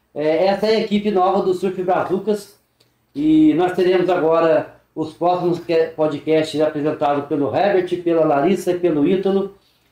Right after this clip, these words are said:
é, com a minha supervisão aqui. E a gente espera que o futuro seja brilhante pra gente aí. E por que não, profissionais do surf, como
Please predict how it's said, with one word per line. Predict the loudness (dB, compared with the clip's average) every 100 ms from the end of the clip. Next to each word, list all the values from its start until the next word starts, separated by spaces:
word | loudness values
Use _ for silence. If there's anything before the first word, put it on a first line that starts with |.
| -2
é, | 2 4 4 2
com | 0
a | 0
minha | 2 2
supervisão | 0 -2 -2 -2 0 0 0
aqui. | -2 -2 -2 -6 _ _ _ _ _
E | -4
a | 0
gente | 0 -2
espera | -2 0 0 -2
que | -2
o | -2
futuro | -2 -2 0
seja | 0 0 0
brilhante | 0 0 0 0 0
pra | -2
gente | -2 -2 -2
aí. | 0 0 -2 -10 _ _ -6
E | -2 0
por | 0
que | 0 0
não, | 0 0 -2
profissionais | -6 -6 -6 -4 -2 0 -2
do | -2
surf, | -4 -6 -6 -8
como | -4